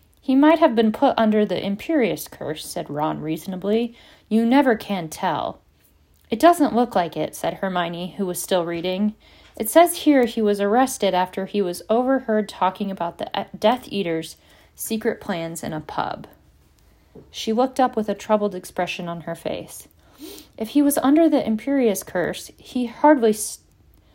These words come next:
he'd hardly stand around gossiping about their plans, would he?" "It sounds like he was trying to make out he knew more than he did," said Ron. "Isn't he the one who claimed he was going to become Minister of Magic when he was trying to chat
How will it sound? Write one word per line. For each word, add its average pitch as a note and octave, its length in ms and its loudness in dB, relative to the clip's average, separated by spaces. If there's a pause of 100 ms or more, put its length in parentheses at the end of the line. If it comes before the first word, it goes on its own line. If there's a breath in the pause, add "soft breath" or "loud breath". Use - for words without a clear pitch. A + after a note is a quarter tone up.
(140)
he'd A#3+ 200 -4
hardly C4+ 340 2
stand A3+ 400 0
around F3+ 300 -2
gossiping F#3 580 0
about C#3+ 320 -8
their - 100 -8
plans, F3+ 560 -2
would D3 160 -8
he?" B3 240 -2 (2000 loud breath)
"It A3+ 180 -4
sounds D#4 300 2
like D4+ 160 6
he B3+ 100 0
was A3+ 140 -2
trying A3 260 2
to G#3+ 80 4
make G3 280 -2
out F3 340 2 (720)
he - 220 0
knew G#3+ 180 6
more F#3 240 0
than E3+ 140 -6
he E3 80 -10
did," - 440 -6
said - 240 -8
Ron. F3+ 420 0 (520 soft breath)
"Isn't C#4 240 2
he D#4 160 2
the D4+ 120 4
one A#3 260 4
who A3 120 0
claimed G3+ 360 -4
he G3+ 100 -4
was F#3+ 160 -6
going F#3 280 -6
to F#3 80 -14
become E3+ 360 -8
Minister F#3 420 -2
of F3 80 -2
Magic F#3+ 520 -6
when F#3+ 120 -6
he F#3 60 -8
was F3+ 120 -12
trying F#3 260 -4
to D#3+ 60 -10
chat F3+ 380 -2